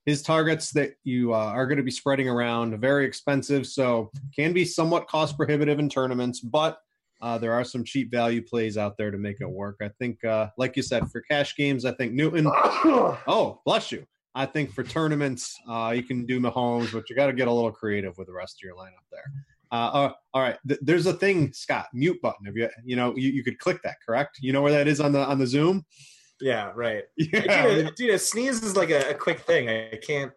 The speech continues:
Speaker 1: I wanna
Speaker 2: Yeah.
Speaker 1: ask you, uh, the beard, too. Is this, like, No Shave November? Is that coming off in November, or is this just, like, the new Scott Barrett?
Speaker 2: And it's just, I, I live a sad life during the season,
Speaker 1: <laughs>
Speaker 2: and, uh,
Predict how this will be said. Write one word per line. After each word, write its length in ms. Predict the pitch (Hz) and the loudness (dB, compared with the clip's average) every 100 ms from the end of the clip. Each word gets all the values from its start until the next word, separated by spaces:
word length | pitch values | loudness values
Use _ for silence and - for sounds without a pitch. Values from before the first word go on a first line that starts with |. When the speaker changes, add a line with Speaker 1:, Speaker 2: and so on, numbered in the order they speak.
| _ - - | _ -20 -6
Speaker 1:
I 60 | 151 | 0
wanna 140 | 269 | 2
Speaker 2:
Yeah. 80 | 285 | 4
Speaker 1:
ask 200 | 269 269 | 2 0
you, 120 | 262 | 0
uh, 80 | 349 160 | 0 2
the 140 | 175 | 0
beard, 400 | 127 233 226 156 | 2 2 2 2
too. 220 | - 170 | 2 4
Is 80 | 131 | 4
this, 180 | 175 208 | 2 2
like, 160 | 196 | 2
No 180 | 165 170 | 4 2
Shave 320 | 175 185 180 | 4 2 2
November? 460 | 175 160 147 160 170 | 2 2 2 2 2
Is 80 | 135 | 4
that 200 | 147 160 | 2 2
coming 240 | 165 160 | 0 2
off 220 | 156 160 165 | 2 2 2
in 80 | |
November, 580 | 156 139 147 160 175 160 | 0 2 0 2 4 4
or 40 | 135 | 4
is 120 | 117 | 2
this 180 | 143 - | 0 0
just, 220 | 143 151 | 0 2
like, 160 | 135 | 2
the 80 | 139 | 2
new 140 | 131 131 | 0 0
Scott 280 | - 120 | 0 0
Barrett? 300 | 110 110 90 - _ _ - _ _ _ - | 2 0 -2 -8 _ _ -20 _ _ _ -4
Speaker 2:
And 180 | 185 185 170 | -4 0 2
it's 160 | - | 2
just, 240 | 233 - - | 0 -2 -4
I, 240 | 151 190 190 | 0 2 2
I 120 | 160 196 | 4 4
live 200 | 214 208 | 6 4
a 80 | |
sad 540 | - - 135 117 127 123 | 2 2 2 0 0 2
life 340 | 123 127 123 | 2 2 0
during 300 | - 135 135 | 0 2 2
the 100 | 131 | 0
season, 640 | 127 139 135 135 127 127 123 | -2 -2 0 2 2 0 -4
Speaker 1:
<laughs> 100 | 120 | -4
Speaker 2:
and, 420 | 117 110 - - | -4 -4 -6 -2
uh, 340 | 110 107 107 | 0 0 0